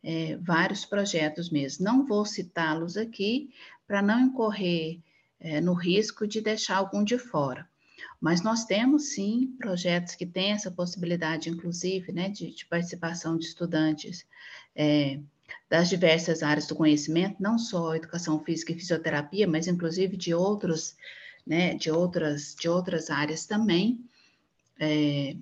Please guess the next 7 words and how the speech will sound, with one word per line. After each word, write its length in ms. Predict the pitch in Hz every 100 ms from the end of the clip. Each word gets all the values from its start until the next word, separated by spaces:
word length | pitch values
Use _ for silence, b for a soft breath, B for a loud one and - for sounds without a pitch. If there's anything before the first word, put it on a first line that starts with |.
| -
então, 320 | 175 170 170
você 260 | 170 165 170
já 280 | 160 151 135
mencionou, 680 | 160 160 - 147 147 151
né, 180 | 160 196 208
Felipe, 420 | 180 147 147 160
a, 360 | 147 135 135